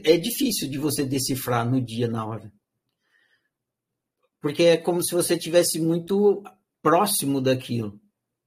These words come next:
E aí a informação não vem, você não percebe as analogias que estão ali.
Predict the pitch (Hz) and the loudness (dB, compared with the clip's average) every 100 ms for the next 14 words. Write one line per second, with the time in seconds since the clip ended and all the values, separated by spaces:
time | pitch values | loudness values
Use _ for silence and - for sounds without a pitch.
0 | _ _ 131 135 139 151 170 170 165 160 | _ _ -2 0 2 2 2 0 -2 0
1 | 170 175 165 170 180 208 147 151 165 - | 2 2 -2 -2 -2 -2 0 0 0 -2
2 | 165 165 185 165 165 185 175 175 160 156 | -4 -2 -2 0 0 0 -2 -2 0 0
3 | 151 147 143 135 127 127 127 123 131 131 | -2 -2 -2 0 -2 -2 -6 -10 -6 -4
4 | 120 104 | -4 -8